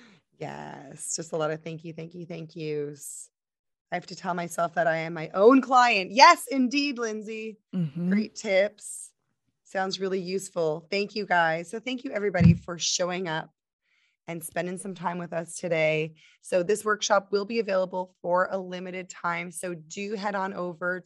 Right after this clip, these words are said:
Speaker 1: to O B M school dot com forward slash visibility dash workshop to lock in your spot. We kick off on the seventeenth, which is real soon. So
Speaker 2: <laughs> It's coming
Speaker 1: come
Speaker 2: up fast.
Speaker 1: January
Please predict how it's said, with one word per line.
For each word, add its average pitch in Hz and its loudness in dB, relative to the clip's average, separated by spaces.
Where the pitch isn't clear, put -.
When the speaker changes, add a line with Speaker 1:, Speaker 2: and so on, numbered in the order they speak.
Speaker 1:
to 165 -8
O 185 0
B 196 0
M 196 -4
school 190 -12
dot 180 0
com 196 -2
forward 175 -2
slash 175 -4
visibility 170 -2
dash 185 -4
workshop 180 0
to 214 -8
lock 185 0
in 185 -6
your 196 -4
spot. 170 -2
We 226 -6
kick 247 -6
off 185 4
on 170 -6
the 165 -10
seventeenth, 190 -6
which 170 -10
is 143 -10
real 190 4
soon. 175 -10
So - 4
Speaker 2:
<laughs> - 10
It's - 4
coming 269 6
Speaker 1:
come 294 2
Speaker 2:
up 233 -14
fast. - 0
Speaker 1:
January 202 2